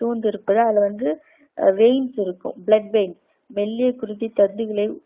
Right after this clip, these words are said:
கொண்ட உட்புறத்தில் உள்ள, உட்புறத்தில் உள்ள பயோமீட்டர். இது மூளையை சூழ்ந்துள்ளது. இடையில் உள்ளது அரக்னாய்டு உறை. அரக்னாய்டு உறை தான் இடையில் இருக்கும்.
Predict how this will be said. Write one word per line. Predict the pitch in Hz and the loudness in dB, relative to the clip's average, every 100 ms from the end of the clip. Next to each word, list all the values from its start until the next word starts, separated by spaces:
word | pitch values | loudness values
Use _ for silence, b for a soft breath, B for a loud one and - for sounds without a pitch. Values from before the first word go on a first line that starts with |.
| _ _ | _ _
கொண்ட | 208 190 185 214 | 0 2 4 4
உட்புறத்தில் | - 214 - - 240 233 240 208 | 4 -6 -4 -2 -2 -2 -8 -6
உள்ள, | 190 190 202 185 _ _ _ _ _ | -4 0 0 -2 _ _ _ _ _
உட்புறத்தில் | 214 214 - 262 262 240 | -14 -4 2 2 2 -2
உள்ள | 208 214 220 | 0 -2 0
பயோமீட்டர். | 202 190 208 208 185 185 226 | 0 0 -2 -2 -4 -2 -4
இது | 220 202 | -4 -4
மூளையை | 202 214 214 214 | -4 -2 -2 -4
சூழ்ந்துள்ளது. | 208 202 190 180 208 294 b b b _ | -6 -4 -2 -2 -2 -4 b b b _
இடையில் | 208 226 262 262 262 - | -4 2 4 4 -2 -2
உள்ளது | 208 208 196 220 - | -2 2 2 2 -2
அரக்னாய்டு | 202 202 214 214 214 202 190 | 0 0 0 -2 -4 -2 -2
உறை. | 190 185 - | -4 -4 -6
அரக்னாய்டு | 196 208 214 226 220 202 | -6 -6 -6 -6 -4 -2
உறை | 190 190 190 | 0 0 0
தான் | 196 | 0
இடையில் | 220 196 202 208 | 0 -2 -4 -2
இருக்கும். | 190 175 - 185 | -4 -4 -4 -6